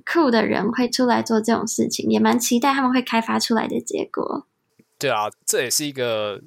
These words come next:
Speaker 2: 蛮有趣的一个故事啊，对啊。像我其实也是看到，就是他们有在做这件事情，但是就是还在持续的发展，对啊。而且其实不瞒你说，其实就是你刚刚提到那间学校，其实是我母校。
Speaker 1: 啊，真的啊，太棒了。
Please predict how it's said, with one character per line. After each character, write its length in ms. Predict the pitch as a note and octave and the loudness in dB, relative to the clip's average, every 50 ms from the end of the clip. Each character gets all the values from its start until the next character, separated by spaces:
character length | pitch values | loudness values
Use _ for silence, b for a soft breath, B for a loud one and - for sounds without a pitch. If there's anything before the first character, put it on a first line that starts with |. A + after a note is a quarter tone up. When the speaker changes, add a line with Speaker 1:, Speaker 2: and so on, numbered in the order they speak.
| - _ | -14 _
Speaker 2:
蛮 180 | - C3 E3 | -4 -4 -2
有 160 | F#3+ D#3 A2+ | -2 -2 -2
趣 280 | G#2 - - - D#3 C3+ | -2 -2 -4 -2 -4 -4
的 160 | A2+ G#2+ G#2 | -4 -4 -4
一 100 | G#2 G#2+ | -6 -6
个 100 | G#2 F3+ | -6 -6
故 80 | D3 B2+ | -4 -2
事 320 | - - - - C3 G#2+ G2 | 0 0 0 -2 -4 -6 -12
啊， 180 | - G1+ - - | -16 -16 -14 -8
对 100 | - A#2+ | -6 -4
啊。 200 | G#2 G2 F#2 G#2 G2+ - _ _ - | -4 -4 -6 -8 -12 -18 _ _ -4
像 180 | - - A3+ | -2 -2 -2
我 120 | F3 - D3 | -2 -2 -2
其 160 | - - B2 | -2 -2 -2
实 100 | - C3+ | -4 -4
也 80 | A2+ G#2+ | -2 -4
是 140 | - C#3+ | -4 -4
看 220 | C3 - - D3+ C3+ | -6 -6 -6 -6 -2
到， 260 | C#3+ C3+ C3 B2 A#2 | -2 0 0 0 -2
就 100 | A#2+ C3 | -4 -6
是 240 | A#2+ - C3+ B2 A#2 | -6 -6 -6 -8 -8
他 180 | - - C#3 | -6 -6 -6
们 100 | C3+ C3 | -4 -6
有 120 | A#2+ G#2 G2 | -6 -8 -4
在 240 | - B2 A#2+ A2+ G#2+ _ | -2 -2 -2 -2 -4 _
做 220 | - - D3 A#2+ A2 | -8 -6 -6 -4 -4
这 100 | A#2 A#2 | -4 -6
件 120 | G#2+ A2 | -4 -4
事 180 | - - A#2 G2 | -4 -4 -4 -6
情， 120 | - - - | -8 -8 -6
但 140 | - B2+ C3 | -6 -4 -4
是 80 | C#3 C3 | -4 -6
就 120 | C3 C3 | -4 -4
是 260 | B2 - C3+ B2 A#2+ - | -4 -4 -4 -6 -8 -8
还 120 | - B2+ A#2 | -8 -6 -4
在 120 | C#3 C3+ | -2 -2
持 240 | - - - A2+ G#2 | 0 0 -2 -2 -4
续 180 | - - B2 A2+ | -6 -4 -4 -4
的 100 | G2+ F#2 | -4 -4
发 220 | - F#2+ G2 G2 | -4 -4 -4 -4
展， 160 | - - E2+ - _ _ _ _ _ _ _ - | -4 -6 -8 -10 _ _ _ _ _ _ _ -12
对 100 | - G2+ | -8 -6
啊。 60 | F#2+ | -4
而 100 | G#2 C3+ | -4 -2
且 300 | D#3 - E3 C#3+ B2+ A#2+ | -2 0 0 0 0 -2
其 180 | - - - D3 | -2 -4 -6 -6
实 60 | D3 | -6
不 140 | D3 F#3+ F3 | -6 -4 -2
瞒 180 | D3+ B2 A2+ | -2 -2 -2
你 60 | G#2 G2 | -2 -4
说， 200 | - - B2+ C3 | -6 -4 -4 -4
其 160 | - - A2+ | -4 -4 -6
实 400 | A2 A2+ A2+ A2+ A2 G#2 D#2+ - _ _ _ _ _ _ _ | -6 -10 -12 -12 -12 -14 -16 -18 _ _ _ _ _ _ _
就 100 | - E3 | -4 -4
是 40 | F3+ | -2
你 60 | E3 C3 | -2 0
刚 80 | D3+ | -2
刚 80 | D#3 D#3+ | -2 -2
提 120 | - D#3 | -2 -4
到 120 | C3+ C#3 C#3 | -2 -2 -2
那 80 | C#3 | -2
间 100 | C3+ C3 | -4 -4
学 160 | C3 - A#2 A2+ | -4 -6 -6 -4
校， 140 | - B2 | -4 -4
其 160 | A#2 - A2+ G#2 | -2 -2 -4 -4
实 80 | - | -4
是 60 | C3 A#2+ | -2 -2
我 100 | G#2+ G2+ | -4 -6
母 180 | G#2 G2 - | -8 -10 -8
校。 300 | - - - A2 F2+ - _ _ _ _ _ _ _ _ | -6 -4 -4 -4 -6 -10 _ _ _ _ _ _ _ _
Speaker 1:
啊， 160 | - D4+ D4+ D4+ | 0 0 0 2
真 240 | - E4 E4 F4 | 2 4 4 6
的 60 | G4 F4+ E4 C#4 | 6 6 6 4
啊， 220 | A#3+ - - - - _ | 4 2 0 -4 -10 _
太 140 | - - C#4+ | -6 -4 -4
棒 280 | C#4 C#4 C#4 C4+ C4+ B3 | -2 -2 0 0 0 -2
了。 220 | - - - - | -4 -6 -6 -2